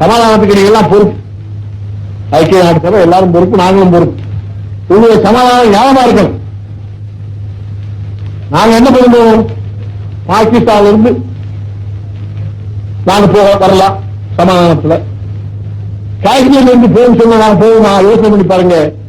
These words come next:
காஷ்மீர் நம்ம நாடு, அவன் வந்து போக சொல்றதுக்கு யாருக்கு உரிமை? ஒருத்தருக்கு உரிமை இல்லை. அங்க இருந்து போற பிர-, பிரச்சனையே இல்லை.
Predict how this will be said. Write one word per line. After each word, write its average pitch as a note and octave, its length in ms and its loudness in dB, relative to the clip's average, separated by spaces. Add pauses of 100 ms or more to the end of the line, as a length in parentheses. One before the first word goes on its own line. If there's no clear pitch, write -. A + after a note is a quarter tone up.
(160)
காஷ்மீர் B3+ 440 2
நம்ம B3 200 2
நாடு, C4+ 240 2 (720)
அவன் B3 180 2
வந்து C4 200 4
போக C#4 160 4
சொல்றதுக்கு B3+ 360 2
யாருக்கு B3 300 2
உரிமை? A#3 220 2 (1700)
ஒருத்தருக்கு C4 400 2
உரிமை B3 260 2
இல்லை. D3+ 160 0 (840)
அங்க A#3 140 2
இருந்து C#4 220 2
போற B3+ 220 2
பிர-, A3+ 240 0
பிரச்சனையே A#3 440 0
இல்லை. C#3+ 140 -2